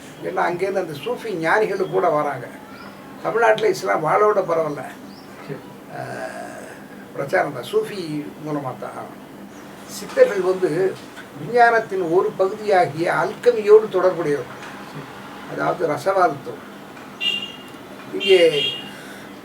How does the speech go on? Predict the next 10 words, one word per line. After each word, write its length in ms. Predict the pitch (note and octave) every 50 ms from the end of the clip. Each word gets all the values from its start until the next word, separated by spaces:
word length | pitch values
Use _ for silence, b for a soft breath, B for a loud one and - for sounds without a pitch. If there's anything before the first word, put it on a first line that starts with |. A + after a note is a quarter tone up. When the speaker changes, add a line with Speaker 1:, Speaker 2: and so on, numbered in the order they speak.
| - - - - - - E3+
Speaker 1:
இஸ்லாமிய 500 | D#3+ - - A#3+ A#3+ A#3+ A#3 A3 G#3 -
படையெடுப்பு 540 | - E3+ F3 G#3+ A#3+ A#3 A3 G#3 F3+ F3+ F3 E3
வந்ததுனால 420 | D#3+ D#3+ D#3+ D3+ D3 C#3+ C#3 C3 A2+ - - - - - - - - - - - - - - - - - - - - - - - - -
கோயில்கள் 560 | G#3+ B3 C4+ C#4+ C#4+ C#4 A3+ A3+ A3 G3+ D#3 F#3+
தாக்கப்பட்டன. 640 | G3 A3 G#3+ G#3+ G#3+ G#3 F3+ D3+ D3 C#3 C3+ - - - - - - - - - - -
அது 180 | D#3+ F#3 G3+
உண்மைதான், 380 | G#3+ A3 A#3 A3 F#3+ - - -
அதுல 240 | - D3 E3+ F3+ F3+ F3 E3+ E3 E3 E3
இல்லைன்னு 340 | E3 E3+ F#3 F#3 F3 - -
சொல்றேன். 320 | D#3+ D3 - - - -